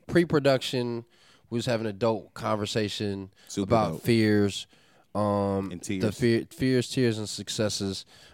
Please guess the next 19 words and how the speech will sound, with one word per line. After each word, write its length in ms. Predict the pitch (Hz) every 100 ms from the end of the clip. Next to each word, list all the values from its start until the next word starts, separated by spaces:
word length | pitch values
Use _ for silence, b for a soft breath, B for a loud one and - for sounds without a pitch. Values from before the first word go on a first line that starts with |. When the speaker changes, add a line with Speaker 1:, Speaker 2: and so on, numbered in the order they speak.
| B
Speaker 1:
Um, 220 | 104 104
we 120 | 120
were 80 | 143
gonna 160 | 117 110
talk 220 | 113 101
about 440 | 101 101 98 95 - - -
s-, 180 | - - 90 - _ -
what 180 | 107 104
everybody 320 | 101 101 101
else 100 | 92
was 40 |
talking 260 | - 98 95
about. 400 | 92 92 92 - b b b b - - 80 78 92
We 220 | 95 113
probably 240 | 110 95
not 120 | 90 85
gonna 100 | 82
do 120 | 80
that. 180 | 78